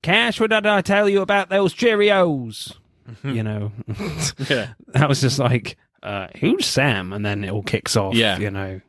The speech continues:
Speaker 1: that, uh, that scene was quite, was quite good. I, I feel like the banter is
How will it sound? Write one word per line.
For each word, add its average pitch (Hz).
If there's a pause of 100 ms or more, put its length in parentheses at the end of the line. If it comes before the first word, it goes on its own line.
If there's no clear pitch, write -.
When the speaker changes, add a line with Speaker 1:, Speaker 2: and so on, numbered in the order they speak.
(140)
Speaker 1:
that, -
uh, 113
that 101
scene 101
was 98
quite, 101 (220)
was 107
quite 101
good. 101 (340)
I, 120
I 131
feel 156
like 139
the 127
banter 117
is -